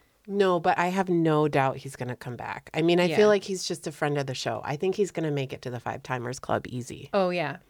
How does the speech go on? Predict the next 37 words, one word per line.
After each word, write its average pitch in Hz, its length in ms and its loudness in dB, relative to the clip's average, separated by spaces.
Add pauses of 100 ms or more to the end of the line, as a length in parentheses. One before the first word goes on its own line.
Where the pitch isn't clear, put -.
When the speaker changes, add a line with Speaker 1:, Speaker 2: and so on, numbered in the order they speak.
(120)
Speaker 2:
And 202 140 2
there 202 120 4
is 208 160 2
one 202 340 0
sketch 196 380 -2
where 170 460 0
they 147 500 -4 (200)
impersonated 160 800 -4
him. 185 260 -14 (220)
And 180 120 -2
I 175 60 0
think 165 220 -8
we 170 80 -4
brought 147 260 -6
that 135 160 -6
up - 180 -12
on 165 140 -10
a, 175 220 -14 (520)
a - 60 -12
Speaker 1:
Yeah, 240 320 4
Speaker 2:
former 165 240 -10
Speaker 1:
I 233 300 -2
thought 285 140 2
Speaker 2:
episode. 190 80 -2
Speaker 1:
that 196 160 4
was 165 180 -4
fine. 139 480 -2 (160)
Speaker 2:
Yeah, 156 280 0
I'm 202 140 -2
just 220 240 0
mentioning 202 460 -2
it 170 220 -4 (140)
because 160 360 -8
it 143 100 -6
exists - 580 -12
and 160 140 -10
it's - 320 -16